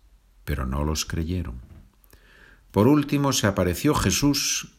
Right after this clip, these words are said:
a los once, cuando estaban a la mesa, y les echó en cara su incredulidad y dureza de corazón, porque no habían creído a los que lo habían visto resucitado.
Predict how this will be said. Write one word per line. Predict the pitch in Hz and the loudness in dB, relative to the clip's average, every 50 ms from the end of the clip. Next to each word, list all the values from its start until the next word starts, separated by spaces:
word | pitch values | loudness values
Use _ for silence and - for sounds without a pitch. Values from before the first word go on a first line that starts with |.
| _ - | _ -2
a | 90 85 | 0 0
los | 78 76 - - 98 | 0 0 -2 -2 0
once, | 92 85 76 69 65 - - 82 - - _ _ _ _ _ | 0 0 0 -4 -6 -8 -12 -14 -14 -14 _ _ _ _ _
cuando | - 82 78 76 76 | -6 -6 -4 -2 -2
estaban | 80 - - - 110 110 110 107 98 | -4 -4 -2 0 0 0 2 0 0
a | 95 | 0
la | 87 85 80 | 0 -2 -2
mesa, | 82 78 69 - - - - - - - _ - - - - - - - | -2 -2 -2 -2 -4 -4 -6 -10 -16 -18 _ -20 -20 -20 -20 -20 -14 -6
y | - 101 101 | 0 2 4
les | 98 95 - | 4 4 2
echó | 95 - - 110 120 | 0 0 0 2 2
en | 123 104 | 2 2
cara | - 95 101 117 120 117 | 0 0 0 0 0 -2
su | - - 95 | -2 -2 -2
incredulidad | 90 85 78 82 78 73 71 71 67 - - 80 98 117 117 107 - - | -2 -2 -2 -2 -4 -4 -4 -4 -6 -4 -4 -2 0 0 0 -2 -4 -4
y | - | -4
dureza | - - 73 76 92 117 117 113 - - | -4 -2 -2 0 0 0 0 -2 -4 -6
de | 73 73 | -6 -6
corazón, | - - 76 73 - - - - 90 87 90 92 101 - - - - - - - - - _ _ _ | -8 -8 -8 -8 -8 -8 -6 -6 -4 -4 -4 -6 -8 -10 -14 -20 -20 -20 -20 -20 -20 -20 _ _ _
porque | - 87 - - 87 82 | -6 -6 -4 -2 -2 0
no | 78 95 104 | 2 2 2
habían | 110 120 117 117 113 113 107 | 2 2 2 2 2 2 0
creído | - 101 95 101 101 104 104 101 101 104 104 107 - - - - | 0 0 0 2 2 2 0 0 0 -2 -2 -4 -6 -10 -12 -8
a | - 82 | -4 -4
los | 76 78 76 - | -4 -2 -4 -6
que | - - 78 | -6 -6 -4
lo | 73 71 | -4 -4
habían | 71 76 85 95 95 87 85 | -4 -2 0 0 0 0 0
visto | 82 90 - - - - 76 | -2 -2 -4 -4 -6 -6 -6
resucitado. | - 71 73 - - 76 69 71 67 - 73 71 69 - - | -6 -6 -8 -8 -8 -10 -10 -10 -10 -8 -8 -8 -8 -10 -14